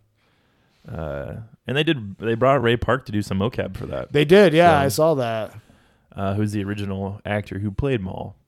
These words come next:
Speaker 1: but,
Speaker 2: Yeah.
Speaker 1: uh, and stuntman. But, uh, yeah, so, uh, you know, it's kinda bittersweet watching it 'cause you know it's the last episode of this,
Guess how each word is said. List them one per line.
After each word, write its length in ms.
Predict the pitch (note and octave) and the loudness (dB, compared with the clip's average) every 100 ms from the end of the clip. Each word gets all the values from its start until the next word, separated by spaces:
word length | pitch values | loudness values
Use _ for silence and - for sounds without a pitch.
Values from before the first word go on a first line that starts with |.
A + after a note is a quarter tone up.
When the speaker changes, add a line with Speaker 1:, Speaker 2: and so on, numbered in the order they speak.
| _ | _
Speaker 1:
but, 200 | G#2 F2+ | -6 -4
Speaker 2:
Yeah. 60 | F2 | -4
Speaker 1:
uh, 280 | D#2+ C#2+ - | -4 -6 -8
and 140 | G#2 | -10
stuntman. 440 | - A2+ D#2+ D2+ - _ _ _ | -6 -8 -8 -14 -16 _ _ _
But, 160 | B2+ C3 | 2 4
uh, 240 | A#2+ A2+ G#2+ | 4 4 4
yeah, 220 | C#3 G2+ | 2 2
so, 420 | - A#2 G#2+ G2+ - | 2 2 4 0 -6
uh, 420 | F#2+ G2+ G2+ F#2+ - _ _ | -4 -2 -2 -4 -8 _ _
you 120 | - G3+ | -2 2
know, 160 | E3 | 4
it's 120 | E3 | 4
kinda 220 | - A3+ C#3 | 2 -2 0
bittersweet 680 | G#2 A2+ A2 - G#2+ G#2+ | 0 2 0 -2 -2 -2
watching 400 | F#2 A2 G#2+ A2+ | 2 2 2 0
it 120 | A2+ G#2+ | -4 -2
'cause 100 | G#2+ | -4
you 80 | |
know 160 | G2 G#2+ | -2 -2
it's 120 | A2+ | -2
the 60 | B2 | 0
last 280 | A2 G#2+ - | 2 2 0
episode 600 | F#2+ - G2 G2+ G2+ G2 | -4 -2 -2 2 2 2
of 140 | G2 | 0
this, 260 | G2+ G2 | -2 -6